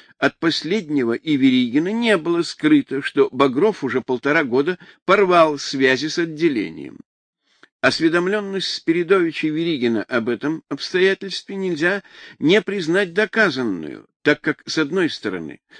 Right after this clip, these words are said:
сообщая Спиридовичу подробные данные о заслугах Багрова в деле розыска, Куляпка едва ли мог умолчать, что Багров уже вышел из числа его сотрудников,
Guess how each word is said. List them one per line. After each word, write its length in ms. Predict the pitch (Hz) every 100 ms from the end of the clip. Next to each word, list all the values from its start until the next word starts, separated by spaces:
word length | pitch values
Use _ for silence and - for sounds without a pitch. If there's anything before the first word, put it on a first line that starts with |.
| -
сообщая 640 | - 123 - - 185 165
Спиридовичу 720 | - 165 170 170 175 156 -
подробные 540 | 160 151 175 156 175
данные 540 | 151 147 123 98 95 98
о 180 | 135 123
заслугах 500 | 139 - 165 131 107
Багрова 600 | 127 117 139 117 87 78 - -
в 140 | 110 113
деле 280 | 143 120
розыска, 580 | 131 220 165 110 - - - _ _ -
Куляпка 500 | 151 160 170 - 180
едва 400 | 190 190 240 196
ли 100 | 127
мог 240 | 120 -
умолчать, 560 | 131 147 160 - 123 87
что 180 | -
Багров 440 | 110 120 127 160 -
уже 240 | 127 123 - -
вышел 480 | 131 180 165 - 110
из 160 | 135
числа 400 | 143 - 120 131
его 220 | 127 127 147
сотрудников, 840 | 175 165 403 123 90 - - _